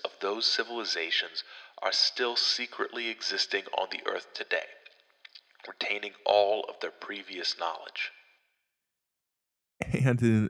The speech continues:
Speaker 2: in an example of the lighter side of the saucer scene that Mosley mentioned in his introduction,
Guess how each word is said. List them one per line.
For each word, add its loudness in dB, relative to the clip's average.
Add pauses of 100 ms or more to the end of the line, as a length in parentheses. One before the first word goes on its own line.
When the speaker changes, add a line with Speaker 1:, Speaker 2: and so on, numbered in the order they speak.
(140)
Speaker 2:
in 4
an 2
example 2
of -2
the 0
lighter 2
side 0
of -6
the -2
saucer 0
scene 2
that 0
Mosley 4
mentioned 2
in 0
his 0
introduction, -2